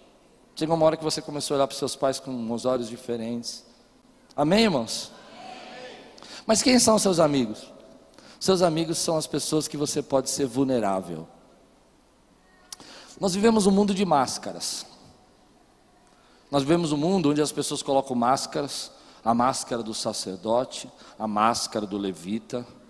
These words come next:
não é? É interessante que esse texto tem uma pa-, uma pegadinha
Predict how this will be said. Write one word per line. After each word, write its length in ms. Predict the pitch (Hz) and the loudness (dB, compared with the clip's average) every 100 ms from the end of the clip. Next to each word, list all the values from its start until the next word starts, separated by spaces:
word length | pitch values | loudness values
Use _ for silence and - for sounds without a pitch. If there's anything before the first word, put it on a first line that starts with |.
| - - _ | -20 -20 _
não 80 | 117 | 2
é? 160 | 160 - - - - - - _ - _ _ _ _ _ _ - - | 2 0 -12 -20 -20 -20 -20 _ -20 _ _ _ _ _ _ -16 -6
É 60 | |
interessante 520 | 123 147 143 - 147 - | -2 -2 -2 -2 -4 -4
que 60 | |
esse 160 | 143 135 | -6 -6
texto 340 | 135 156 - | -4 -4 -4
tem 140 | 135 143 | -6 -6
uma 140 | 139 | -6
pa-, 320 | - 135 - | -2 -2 -2
uma 160 | 147 131 | -4 -4
pegadinha 800 | 127 139 127 113 123 165 127 98 | -2 0 0 -2 -6 -6 -6 -8